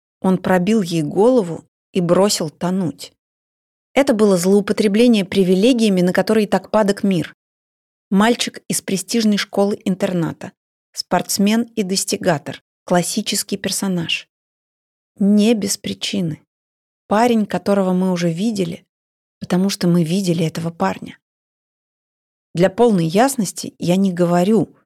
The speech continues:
ведь прекрасный же молодой человек, не будем гробить ему будущее. Я говорю, что смотрела на него и понимала,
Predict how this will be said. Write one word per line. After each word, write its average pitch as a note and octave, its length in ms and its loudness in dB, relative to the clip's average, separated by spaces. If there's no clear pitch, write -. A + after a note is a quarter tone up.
ведь D#3 240 -4
прекрасный E3+ 560 0
же D#3+ 120 -2
молодой E3+ 380 2
человек, F3 540 0
не F3+ 100 0
будем F#3 320 -2
гробить F3+ 400 0
ему F3+ 180 0
будущее. D#3 520 -4
Я G#3 260 2
говорю, F#3 520 0
что - 220 -4
смотрела G#3+ 600 2
на F#3 100 0
него F3 320 2
и F3+ 200 -6
понимала, F3 720 0